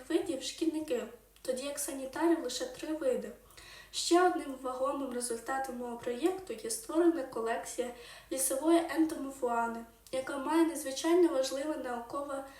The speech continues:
практичне значення. В рамках співпраці з Амшанівським лісництвом я запропонувала доповнити ефективними заходами план ліхос-, лісогосподарських робіт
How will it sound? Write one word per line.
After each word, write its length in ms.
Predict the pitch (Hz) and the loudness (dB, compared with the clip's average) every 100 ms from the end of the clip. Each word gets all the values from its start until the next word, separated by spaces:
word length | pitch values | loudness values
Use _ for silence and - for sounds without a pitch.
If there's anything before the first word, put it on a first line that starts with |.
| - - | -20 -16
практичне 580 | - 247 - 277 - 285 | -6 -6 -4 -4 -4 -6
значення. 540 | 262 254 233 - 202 220 - - _ | -6 -4 -4 -6 -8 -10 -14 -20 _
В 40 | 247 | -4
рамках 500 | 233 226 226 233 - | 0 0 -2 -8 -12
співпраці 600 | - 277 269 339 370 330 | -8 -6 2 4 4 2
з 80 | 277 | -4
Амшанівським 680 | 269 302 294 311 - 262 247 | -6 -6 -4 -4 -4 -6 -4
лісництвом 680 | - 320 370 - 240 233 - - - | -2 2 2 2 -4 -6 -10 -18 -2
я 180 | 269 277 | 0 2
запропонувала 800 | 277 - 277 262 262 - 349 330 | 0 -6 -6 -4 -4 2 4 4
доповнити 680 | 240 240 269 294 277 - - | 2 -4 -4 -6 -8 -8 -6
ефективними 720 | 247 254 254 - 302 311 277 | -6 -4 -8 -8 -8 -8 -8
заходами 640 | 247 226 233 - 240 240 240 - | -6 -6 -6 -8 -10 -10 -10 -8
план 260 | 226 - 208 - - - - | -6 -6 -10 -20 -20 -16 -6
ліхос-, 600 | 262 262 254 - - - | -6 -4 -4 -6 -8 -8
лісогосподарських 1120 | 247 262 - 240 - 311 302 277 - 254 254 | -6 -4 -4 -2 -4 -6 -6 -6 -6 -6 -4
робіт 340 | 247 - 226 | -6 -4 -6